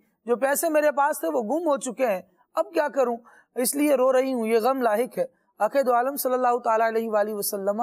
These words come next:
نے اپنے پاس سے اسے درہم عطا فرمائے اور وہ چیز اس تک پہنچائی جو اسے چاہیے تھی،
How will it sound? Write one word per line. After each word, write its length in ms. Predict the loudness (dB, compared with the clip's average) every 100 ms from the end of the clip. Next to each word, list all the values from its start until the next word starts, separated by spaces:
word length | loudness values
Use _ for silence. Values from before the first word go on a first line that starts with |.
| -4
نے 100 | -8 -12 _ _
اپنے 420 | -6 -4 -2 -2 -2
پاس 480 | 0 0 0 0
سے 60 | -2
اسے 360 | -2 0 0 0 -4 _ -10 -4
درہم 340 | 0 0 0
عطا 220 | 0 0
فرمائے 560 | 2 -2 0 -2 -4 _ -20
اور 200 | -6 -2
وہ 220 | 0 0
چیز 460 | 0 0 0 0 -6 -18 _ _ _ -10
اس 280 | -8 -8 _
تک 280 | -4 0
پہنچائی 520 | -2 0 0 0 0 -2
جو 180 | -2 0
اسے 220 | 0 -2
چاہیے 380 | 0 -2 -2 -6
تھی، 180 | -8